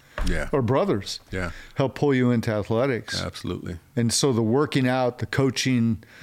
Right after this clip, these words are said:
Speaker 1: Yeah.
Speaker 2: those coaches sort of became surrogate fathers.
Speaker 1: Yeah, you know, without a doubt. I mean, you know, you, you have,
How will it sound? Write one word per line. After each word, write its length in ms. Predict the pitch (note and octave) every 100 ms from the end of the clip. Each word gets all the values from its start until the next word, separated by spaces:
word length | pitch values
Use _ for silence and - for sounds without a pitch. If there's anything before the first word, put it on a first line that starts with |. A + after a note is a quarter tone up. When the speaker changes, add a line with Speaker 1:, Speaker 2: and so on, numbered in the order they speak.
| -
Speaker 1:
Yeah. 180 | F#2+ F#2 -
Speaker 2:
those 240 | - B2+ -
coaches 440 | - E3+ - B2
sort 280 | - C3+ B2+
of 100 | A2+
became 360 | A#2 - A#2+ A2+
surrogate 460 | A2 C3 A#2+ G2+
fathers. 460 | - A#2 D3+ - -
Speaker 1:
Yeah, 340 | C3+ B2+ G#2 -
you 140 | A#2+
know, 260 | A#2+ A#2 G#2 - _ _ A#2+
without 340 | A2 C3 B2+
a 60 | F#2+
doubt. 400 | F2+ F2+ - - -
I 100 | G2+
mean, 400 | F#2+ F#2+ F#2 F#2+ -
you 100 | A2+
know, 280 | G#2 G2+ G2+
you, 280 | A2+ A#2+
you 300 | G2+ A2+ A2+
have, 440 | A2 A#2 G#2 F#2